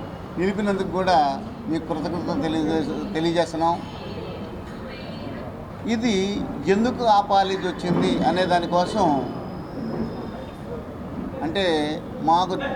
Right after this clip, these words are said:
గత ఇరవై సంవత్సరాల నుంచి కూడా ఇలాంటి సిచ్యువేషన్ మాకు ఎదురుపడలా. కాబట్టి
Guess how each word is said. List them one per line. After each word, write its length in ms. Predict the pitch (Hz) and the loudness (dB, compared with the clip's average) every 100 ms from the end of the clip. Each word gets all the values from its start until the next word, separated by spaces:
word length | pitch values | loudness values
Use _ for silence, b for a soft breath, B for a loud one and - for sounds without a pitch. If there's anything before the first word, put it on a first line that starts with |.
| 139 | 0
గత 140 | 165 202 | 2 2
ఇరవై 320 | 180 180 196 | 2 2 2
సంవత్సరాల 460 | 185 185 - 214 208 | 2 2 2 2 4
నుంచి 240 | 208 185 | 2 2
కూడా 580 | 202 202 202 170 180 - - - - - - - - | 2 4 6 6 4 0 -4 -6 -2 -2 0 -2 0
ఇలాంటి 340 | 180 214 214 | 2 4 2
సిచ్యువేషన్ 480 | 202 - 226 226 214 | -2 0 2 2 2
మాకు 180 | 202 165 | 2 2
ఎదురుపడలా. 480 | 175 196 175 131 117 - - - - - - - - - - - | 2 4 2 2 -2 -4 -6 -8 -8 -10 -10 -10 -10 -8 -10 -4
కాబట్టి 760 | 185 233 254 233 233 202 214 | 2 4 4 2 0 0 0